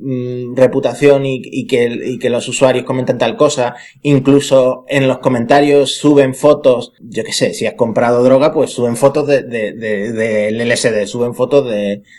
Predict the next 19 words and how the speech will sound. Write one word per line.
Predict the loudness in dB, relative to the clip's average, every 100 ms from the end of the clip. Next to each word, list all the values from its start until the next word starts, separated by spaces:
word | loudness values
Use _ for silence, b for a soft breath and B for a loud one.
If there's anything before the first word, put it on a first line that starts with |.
| b _
del, | -4 0 0 0 0 0 -2 -2
eh, | -4 -4
yo | -6 -6
qué |
sé, | -8 -10
de | -8
la | -8
cocaína. | -6 -4 -4 -4 -6 -8 _ _
Y | -4 0
esa | 2 4
es | 2
la | 2
forma | -2 0
que | 0
tienen | 0 0 0 0
los | 0 0 -2 -6
vendedores | -6 -2 -2 0 -2 0
de, | -2 -2 -8 -12 -6
pues | -4 -6 -12 -20